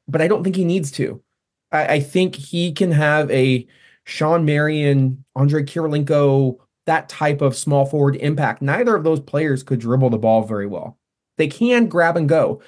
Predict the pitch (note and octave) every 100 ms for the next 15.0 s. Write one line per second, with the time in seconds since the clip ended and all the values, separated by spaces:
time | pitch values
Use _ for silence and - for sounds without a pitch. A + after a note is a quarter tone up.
0 | _ - F3+ E3+ D3+ G#3 A#3 A3+ G#3+ G3
1 | F3+ E3+ C#3+ - _ C#3 D3+ F3+ G#3 G3
2 | D#3+ D#3 D3+ D3 C#3 - _ _ _ B2+
3 | F3+ G#3+ F3+ C#3 - D3+ F3 E3 E3 D#3
4 | D#3+ D#3 C#3+ C#3+ C#3+ C#3+ C3+ D#3 E3 D#3
5 | C#3+ E3+ E3+ E3 D#3 D#3+ D#3 D3+ D3+ C3+
6 | D#3 E3 D#3 D3 D3+ D3 C#3+ C#3 _ _
7 | - C#3 F3 F#3+ F3 C#3 - F3 E3 C#3
8 | E3+ E3+ C#3 C#3 C#3 C#3 C3+ _ _ _
9 | _ _ - - D#3+ C4 E3 C#3 - E3
10 | E3 D3+ D#3 C#3+ C3+ C3 C3 - E3+ -
11 | D3 D3+ C#3+ D#3+ D#3 C#3 C3+ C3 C#3 C3
12 | C3+ - B2+ A#2+ A#2 _ _ _ _ -
13 | F#3+ D3 G3+ E3+ C#3 - G3+ F#3+ F3 C#3
14 | D3+ C#3+ C3+ A#2 G#2+ G#2+ - D#2+ -